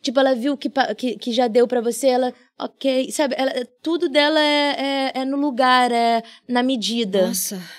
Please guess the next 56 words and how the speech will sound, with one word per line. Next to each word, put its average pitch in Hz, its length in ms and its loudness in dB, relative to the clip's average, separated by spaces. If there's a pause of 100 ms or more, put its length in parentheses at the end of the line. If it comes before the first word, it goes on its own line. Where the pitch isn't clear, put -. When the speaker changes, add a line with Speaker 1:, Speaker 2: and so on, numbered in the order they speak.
Speaker 2:
me 196 100 -10
deu 202 160 -4
até 220 280 -6
um, 294 480 -6
porque 226 120 -6
Speaker 1:
Uma 240 100 0
Speaker 2:
eu - 60 0
Speaker 1:
ca- - 80 -8
Speaker 2:
sou, 269 200 4
eu, 240 260 0
eu 226 120 -4
sou 247 160 -2
o - 20 -6
oposto 247 340 -4
desse 269 220 -10
negócio 262 320 -6
Speaker 1:
Uhum, 262 60 -2
Speaker 2:
todo, 254 180 0
eu 254 220 -2
Speaker 1:
uhum. 262 60 -2
Speaker 2:
também 247 360 0
tô 247 160 -10
sempre, 262 480 -8
nossa, 240 400 -12
passei 233 260 -4
Speaker 1:
Mas 254 80 0
ela 262 200 4
Speaker 2:
do 262 40 2
Speaker 1:
me 262 60 2
Speaker 2:
limite. 247 140 2
Speaker 1:
faz 262 240 0
tão 294 280 2
bem, 247 300 2
ela 226 100 2
me 233 120 -2
faz 233 240 -2
tão 262 300 0
bem, 233 280 2
tipo, 220 260 -6
tão, 226 220 -6
estar 233 520 0
perto 240 340 -4
dela 226 360 4
me, 240 320 -2
me, 233 560 -2 (300)
me 247 140 0
inspira 254 680 0
isso, 196 320 -2
sabe? 185 540 -4
Speaker 2:
Você - 140 -6
morou 240 220 0
com 247 80 -8
ela 226 100 0
até 226 160 -6
que 233 100 -14
idade? 165 460 -10